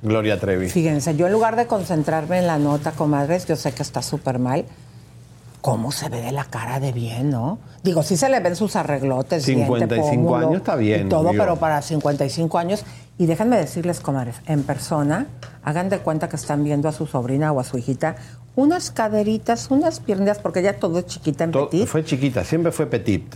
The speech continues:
Speaker 1: eh,
Speaker 2: Pe-,
Speaker 1: muy
Speaker 2: pero cuerpazo que tiene. Y ¿sabes una cosa?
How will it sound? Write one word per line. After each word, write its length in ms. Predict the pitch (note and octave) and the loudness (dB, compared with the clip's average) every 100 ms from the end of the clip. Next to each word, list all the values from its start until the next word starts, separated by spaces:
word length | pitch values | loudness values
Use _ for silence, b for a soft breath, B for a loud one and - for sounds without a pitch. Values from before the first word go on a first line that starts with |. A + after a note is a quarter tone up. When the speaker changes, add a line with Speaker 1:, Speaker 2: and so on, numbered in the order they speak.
| - A2+ | -6 0
Speaker 1:
eh, 400 | G2+ F2+ E2 E2 | 2 2 2 2
Speaker 2:
Pe-, 160 | F3+ | 2
Speaker 1:
muy 120 | G#3 F#3 | 2 2
Speaker 2:
pero 440 | D#3+ D#3 D3+ A#2+ - - | 2 2 2 -2 -8 -2
cuerpazo 800 | D3+ C#3+ C3 - D#3+ - A#3 A#3 | 0 0 -2 -2 -4 -2 -2 0
que 100 | E3+ | -4
tiene. 540 | - D3+ C#3+ D3 G#3 | 0 2 2 2 2
Y 120 | A#3 | 0
¿sabes 320 | A3 D#4 E4+ E4 | 2 2 2 4
una 160 | D4+ | 2
cosa? 380 | D4+ A3+ B3+ | 2 -2 0